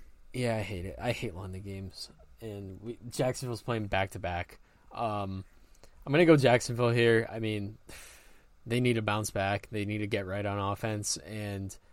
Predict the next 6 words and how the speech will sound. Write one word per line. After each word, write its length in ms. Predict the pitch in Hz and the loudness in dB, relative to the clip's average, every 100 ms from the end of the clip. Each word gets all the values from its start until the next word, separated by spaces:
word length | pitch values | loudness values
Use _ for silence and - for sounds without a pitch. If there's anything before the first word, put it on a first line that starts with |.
| - _ - _ - - | -20 _ -20 _ -20 -8
I, 300 | 113 110 98 - - - - - | -4 -2 -4 -8 -18 -20 -20 -12
eh. 200 | 101 101 - - _ _ _ - | -8 -8 -10 -18 _ _ _ -6
Atlanta's 460 | 120 139 175 196 185 | 2 6 6 8 6
looked 140 | 147 | 8
good, 200 | 156 131 | 6 6
though. 240 | 107 95 | 2 0